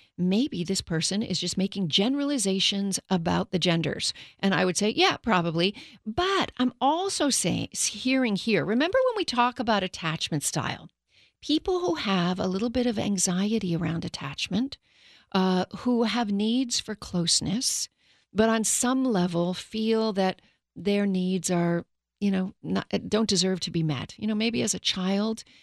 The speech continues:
they didn't get the care that they deserved. So what ends up happening is their abandonment issues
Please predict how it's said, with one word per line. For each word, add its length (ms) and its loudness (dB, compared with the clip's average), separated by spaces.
they 100 0
didn't 260 -2
get 180 -4
the 80 -4
care 400 0
that 160 -6
they 120 0
deserved. 640 -2
So 140 4
what 140 4
ends 160 0
up 100 -4
happening 480 0
is 180 -2
their 180 2
abandonment 680 0
issues 540 0